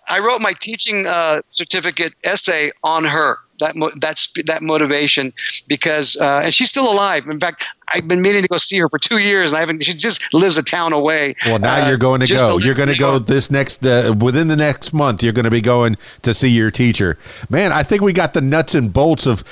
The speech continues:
Speaker 2: of how you are the way you are and how you became the way you became. But, uh, yeah, I think you stopped planting peaches. Uh, when did you start planting other crops?
Speaker 1: <laughs> Well, you know, uh, uh, uh,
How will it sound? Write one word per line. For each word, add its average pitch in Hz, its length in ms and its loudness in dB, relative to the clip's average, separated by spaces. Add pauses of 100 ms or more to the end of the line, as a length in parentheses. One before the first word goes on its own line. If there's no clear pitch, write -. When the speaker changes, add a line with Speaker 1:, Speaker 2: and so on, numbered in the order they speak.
(120)
Speaker 2:
of 113 180 2
how 139 260 4
you 135 260 4
are 131 400 4
the 107 140 0
way 123 200 4
you 127 240 4
are 117 320 4
and 95 100 0
how 127 180 -2
you 127 180 2
became 120 640 0 (360)
the 107 100 2
way 120 160 4
you 117 140 4
became. 113 500 0
But, 110 260 0
uh, 123 140 2 (260)
yeah, 139 180 2
I 170 60 2
think 254 240 0
you 220 100 2
stopped 190 360 -2
planting 202 500 0
peaches. 135 640 -2 (220)
Uh, 120 160 4
when 151 180 2
did 190 160 -2
you 190 80 0
start 180 280 0
planting 175 340 2 (100)
other 180 240 0
crops? 214 680 -2
Speaker 1:
<laughs> 220 60 -6 (480)
Well, 214 300 0 (360)
you 190 100 2
know, 214 160 0
uh, 175 340 0 (320)
uh, 160 40 -2 (200)
uh, 160 300 2